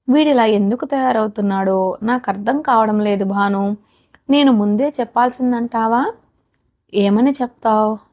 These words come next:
ఏమో, అదంతా ఆలోచించకు. రేపు కాలేజీలు తెరిచి ఇంజనీరింగ్ చదువులో పడ్డాక ఏమీ పట్టించుకోడు.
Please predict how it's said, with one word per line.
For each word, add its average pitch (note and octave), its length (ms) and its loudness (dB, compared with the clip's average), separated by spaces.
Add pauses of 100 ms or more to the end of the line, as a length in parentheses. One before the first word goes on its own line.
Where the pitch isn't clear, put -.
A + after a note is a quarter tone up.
(160)
ఏమో, G3+ 600 2 (340)
అదంతా A3 420 0
ఆలోచించకు. A3+ 880 0 (640)
రేపు B3 520 2
కాలేజీలు A3 520 2
తెరిచి G3+ 720 -4
ఇంజనీరింగ్ C4+ 560 2 (100)
చదువులో G#3+ 340 2
పడ్డాక G3+ 640 -6 (540)
ఏమీ A3+ 320 4
పట్టించుకోడు. G3+ 800 -4